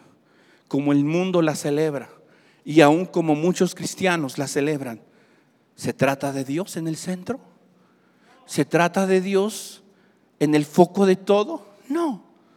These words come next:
Se trata de nosotros, menos de Dios. Por eso es tan importante que nosotros, a la luz de la Escritura,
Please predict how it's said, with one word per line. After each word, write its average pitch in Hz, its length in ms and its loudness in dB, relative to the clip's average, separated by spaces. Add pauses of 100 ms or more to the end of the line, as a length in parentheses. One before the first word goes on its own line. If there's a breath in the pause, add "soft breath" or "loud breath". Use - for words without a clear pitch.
(640 soft breath)
Se - 180 -6
trata 151 360 -2
de 139 100 -2
nosotros, - 720 -8 (1900 soft breath)
menos 135 440 -2
de 123 120 -8
Dios. 127 400 -10 (800 soft breath)
Por 143 140 -6
eso 185 160 -4
es 170 100 -8
tan 175 160 2
importante 135 720 -6 (800 soft breath)
que 127 100 -10
nosotros, 190 580 -4
a 170 60 0
la 135 140 -4
luz 156 220 -2
de 170 60 0
la 165 100 0
Escritura, 107 600 -12